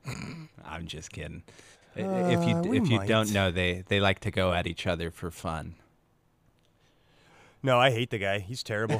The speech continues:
Speaker 1: <laughs>
Speaker 2: He's the worst.
Speaker 1: See.
Speaker 2: "Get off your ass and make some blueberry," I told him, and he doesn't wanna listen to me.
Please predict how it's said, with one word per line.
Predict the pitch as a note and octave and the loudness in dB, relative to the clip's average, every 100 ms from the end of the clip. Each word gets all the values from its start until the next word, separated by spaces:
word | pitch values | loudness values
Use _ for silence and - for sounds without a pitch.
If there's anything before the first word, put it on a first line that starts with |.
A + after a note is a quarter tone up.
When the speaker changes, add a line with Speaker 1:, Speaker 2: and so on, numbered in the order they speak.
| G3 | 0
Speaker 1:
<laughs> | - | 0
Speaker 2:
He's | C#3+ C3+ | -2 -2
the | C3 | 0
worst. | A#2 A#2+ - - - - _ _ - - _ - - - _ | 2 0 -4 -10 -20 -20 _ _ -20 -20 _ -20 -20 -20 _
Speaker 1:
See. | - G2 F2 | -12 -8 0
Speaker 2:
"Get | C3+ | 6
off | D3 D3 | 8 8
your | D3 | 8
ass | B2 B2+ C3+ | 10 10 8
and | A#2+ | 4
make | A#2+ - | 0 2
some | B2 | 0
blueberry," | A2 A2+ G#2+ G2 F#2+ | 0 -2 0 -2 -2
I | F#2 | -4
told | G2 F#2+ | -6 -6
him, | G2+ | -6
and | G2+ | -6
he | F#2+ | -6
doesn't | G#2 G#2 | -6 -6
wanna | A2 A2 | -6 -8
listen | A#2 A2+ | -8 -10
to | |
me. | F#2 | -12